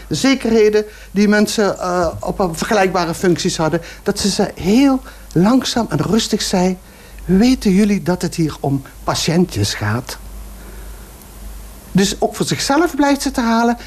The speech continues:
maar ze draagt het ook naar anderen uit. Ze wijst anderen erop waar, waar, waar we voor staan met z'n allen,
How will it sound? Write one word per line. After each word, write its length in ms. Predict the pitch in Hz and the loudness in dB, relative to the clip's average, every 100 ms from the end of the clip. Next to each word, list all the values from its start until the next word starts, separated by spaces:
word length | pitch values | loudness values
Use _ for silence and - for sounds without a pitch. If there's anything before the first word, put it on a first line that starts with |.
| - | -4
maar 120 | - | 0
ze 100 | 175 | 0
draagt 300 | - 175 - | 0 -2 2
het 100 | 180 | 2
ook 120 | 202 | 2
naar 100 | 208 | -2
anderen 340 | 185 220 175 135 | 0 2 2 -2
uit. 220 | 107 110 | -8 -8
Ze 140 | - 156 | -2 0
wijst 420 | 247 311 - - | 2 2 0 -2
anderen 360 | 226 233 220 | 0 2 2
erop 280 | 190 202 202 - - - - - | 2 0 -2 -6 -14 -18 -20 -2
waar, 320 | 185 180 - | 0 0 -4
waar, 340 | - 175 165 156 | -2 0 2 0
waar 380 | 156 151 196 165 | 0 -2 2 4
we 80 | 156 | 4
voor 160 | 160 160 | 2 0
staan 460 | - - 247 185 | -2 -4 -2 0
met 160 | 127 127 | 0 -2
z'n 120 | - | -8
allen, 260 | 120 113 | -8 -12